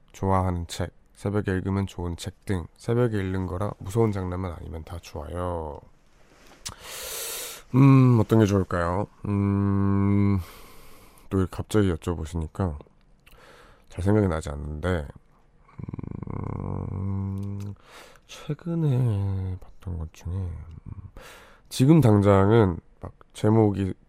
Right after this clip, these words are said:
잘 생각이 나지 않아서 내일 제가 한번 골라서 오도록 하겠습니다.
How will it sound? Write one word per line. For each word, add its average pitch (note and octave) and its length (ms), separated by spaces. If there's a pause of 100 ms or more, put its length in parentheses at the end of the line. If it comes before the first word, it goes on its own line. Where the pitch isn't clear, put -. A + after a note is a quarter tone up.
(300)
잘 - 160
생각이 A2 260
나지 E2+ 220
않아서 F#2 560 (680)
내일 A2 400 (800)
제가 F#2 260
한번 E2+ 200
골라서 G2 500
오도록 F#2+ 340
하겠습니다. - 600